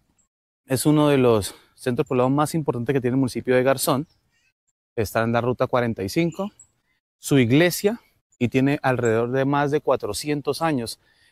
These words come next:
se dice también que Garzón inició aquí. Aquí inició Garzón al principio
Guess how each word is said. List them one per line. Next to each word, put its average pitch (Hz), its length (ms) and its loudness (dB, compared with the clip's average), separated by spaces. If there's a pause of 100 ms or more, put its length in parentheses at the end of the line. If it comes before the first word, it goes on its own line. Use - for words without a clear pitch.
se - 160 -2
dice 131 220 0
también 175 480 2 (100)
que 160 240 4
Garzón 147 540 2
inició 127 580 2
aquí. 123 440 -2 (120)
Aquí 107 320 -2
inició 151 320 0
Garzón 139 380 -2 (480)
al 113 220 -4
principio 123 600 -4